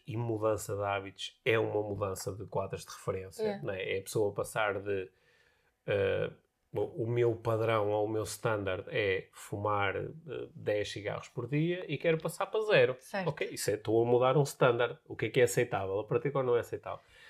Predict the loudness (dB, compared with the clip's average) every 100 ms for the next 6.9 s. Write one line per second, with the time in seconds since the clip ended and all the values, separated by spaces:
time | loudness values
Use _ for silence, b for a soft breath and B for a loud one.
0 | B B -6 0 0 2 2 2 -4 0
1 | 2 4 2 0 -2 -2 0 2 2 2
2 | 0 2 2 0 -2 -6 -10 0 4 8
3 | 8 8 6 6 4 2 0 0 0 0
4 | 0 -2 2 2 2 0 0 0 0 0
5 | 0 0 -2 -8 b b b -6 -4 -4
6 | -2 -2 0 2 2 0 -2 -2